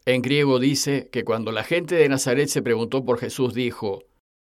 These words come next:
"¿No es este el hijo del tectonós?". Si bien las diversas versiones bíblicas suelen traducir la palabra griega tectón por carpintero,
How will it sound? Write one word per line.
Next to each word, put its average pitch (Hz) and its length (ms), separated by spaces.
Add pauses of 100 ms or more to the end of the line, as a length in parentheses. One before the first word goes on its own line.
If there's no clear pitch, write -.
"¿No 151 120
es 202 160
este 190 520
el 143 180
hijo 117 560
del 123 220
tectonós?". 131 840 (1300)
Si - 180
bien 233 180
las 214 120
diversas 190 400
versiones 151 480
bíblicas 147 420
suelen 156 320
traducir 120 480
la 135 120
palabra 123 380
griega 123 380
tectón 110 500
por 113 220
carpintero, 117 880